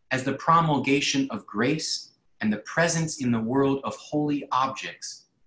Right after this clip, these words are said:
which sanctify. So the image of the icon is leading us to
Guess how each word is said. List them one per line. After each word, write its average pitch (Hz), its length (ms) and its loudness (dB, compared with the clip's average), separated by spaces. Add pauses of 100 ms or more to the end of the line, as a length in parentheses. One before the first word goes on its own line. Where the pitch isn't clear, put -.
which 120 300 -2
sanctify. 92 640 -4 (2000)
So 151 420 4
the 151 120 -2
image 190 420 4
of 180 140 0
the 120 140 2
icon 131 760 -2 (1000)
is 143 220 4
leading 165 440 2
us - 500 -2 (100)
to 135 580 2